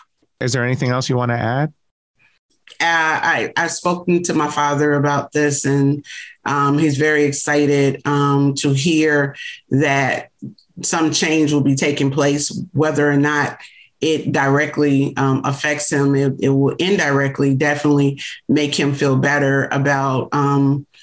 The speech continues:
Speaker 2: physicians looking at patients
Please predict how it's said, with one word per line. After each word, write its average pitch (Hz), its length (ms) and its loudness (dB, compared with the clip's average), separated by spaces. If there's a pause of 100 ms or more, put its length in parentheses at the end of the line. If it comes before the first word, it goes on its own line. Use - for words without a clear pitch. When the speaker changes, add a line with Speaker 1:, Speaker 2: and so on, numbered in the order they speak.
(140)
Speaker 2:
physicians 143 1040 0
looking 151 640 2
at 135 220 -2
patients 139 880 -2